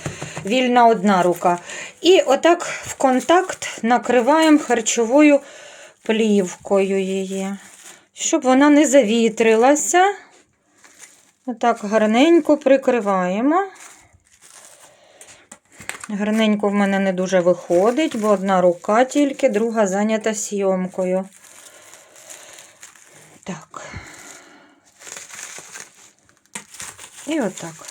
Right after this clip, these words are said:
оп. І отак, гоп. І все. І воно так.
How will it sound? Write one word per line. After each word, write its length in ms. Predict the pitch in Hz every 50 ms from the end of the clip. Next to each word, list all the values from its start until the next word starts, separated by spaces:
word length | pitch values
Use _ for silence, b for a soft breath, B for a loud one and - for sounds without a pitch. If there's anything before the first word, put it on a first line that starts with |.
| - -
оп. 180 | - 262 302 302 - - B B B B B B B B B B _ _ _ _ _ _ _ _ _ _ _ _ _ _ _ _ _ _ -
І 160 | 247 254 254
отак, 320 | 220 180 160 - 170 165 156 - - -
гоп. 340 | 190 185 - 285 320 311 - B B B B B B B B B B B B B - _ -
І 160 | - 311 311
все. 440 | 240 - - - - 202 185 180 185 185 B B B B B B B B B B B B B B B B B -
І 140 | 233 294 320
воно 320 | 285 277 262 262 262 240
так. 240 | 214 - 208 196